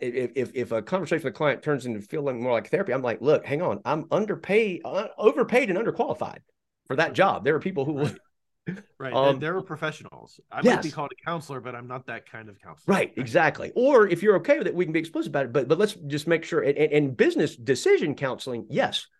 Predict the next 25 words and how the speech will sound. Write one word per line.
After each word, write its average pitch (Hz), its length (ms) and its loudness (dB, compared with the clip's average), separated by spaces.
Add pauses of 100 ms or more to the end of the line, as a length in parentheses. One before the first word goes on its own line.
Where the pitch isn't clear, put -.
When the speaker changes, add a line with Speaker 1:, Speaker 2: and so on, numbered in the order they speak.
(160)
Speaker 1:
Conflict 262 360 4
Speaker 2:
Mm-hmm. 214 60 4
Speaker 1:
resolution 196 380 2
counseling, 139 580 2 (420)
should 226 240 0
we 196 80 4
litigate 175 360 8
or 135 80 2
not? 151 400 -2
I'm 156 220 0
your 104 120 -2
man. 117 420 0 (240)
That's 143 260 -4
Speaker 2:
Right. 95 100 -10
Speaker 1:
it. 170 220 2 (420)
But, 151 200 6
but 160 120 -2
the 147 80 0
key 285 260 0
is, 131 320 4 (180)
yes, 208 440 4
service 180 400 -4
mindset, 104 640 -4
yes, 160 360 2
responsive, 151 760 -2